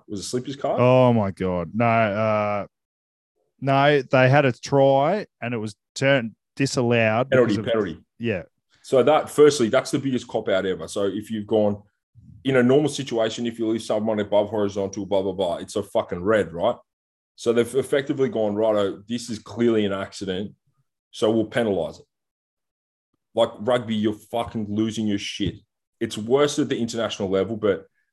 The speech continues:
Speaker 1: I'll be honest, week in, week out, we've spoken about this before, like, you'll see a high tackle or something which doesn't get picked up, but if cited, it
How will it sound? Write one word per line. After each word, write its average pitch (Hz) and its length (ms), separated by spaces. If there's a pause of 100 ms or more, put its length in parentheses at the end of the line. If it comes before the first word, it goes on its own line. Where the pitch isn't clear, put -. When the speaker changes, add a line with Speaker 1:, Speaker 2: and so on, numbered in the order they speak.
Speaker 1:
I'll 196 120
be 117 120
honest, 98 300
week 156 280
in, 147 80
week 101 200
out, 92 180
we've 123 100
spoken 104 280
about 92 160
this 90 100
before, - 320
like, 87 200 (1160)
you'll 180 140
see 190 180
a 127 100
high - 280
tackle 113 320
or 107 40
something 101 360
which 117 180
doesn't 147 200
get 110 140
picked 104 220
up, 92 320 (1120)
but 135 200
if 180 180
cited, 113 440
it - 80